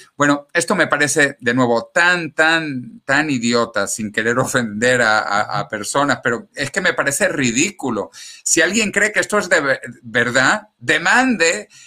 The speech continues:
ah, y, eh, a, a, incluso hasta si quieren al gobierno, o demanden a las compañías que hacen las vacunas, o demanden a Bill Gates,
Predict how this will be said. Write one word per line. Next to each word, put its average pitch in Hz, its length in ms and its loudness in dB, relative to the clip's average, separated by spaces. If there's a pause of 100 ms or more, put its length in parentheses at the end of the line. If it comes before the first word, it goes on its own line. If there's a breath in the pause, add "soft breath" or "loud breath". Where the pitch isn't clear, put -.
(160 loud breath)
ah, 131 400 -6
y, 147 320 -14
eh, 135 240 -10
a, 131 300 0
a, 123 160 -8
incluso 160 440 -2
hasta 143 300 0
si - 160 -8
quieren 135 220 0
al 156 160 2
gobierno, 160 580 0
o 135 120 2
demanden 151 420 0
a - 20 2
las 151 160 -2
compañías 131 600 -4
que - 80 -2
hacen 170 260 -2
las 151 140 2
vacunas, 185 760 0
o 139 80 -4
demanden 143 460 -2
a 170 60 2
Bill 160 260 -2
Gates, 196 1120 -4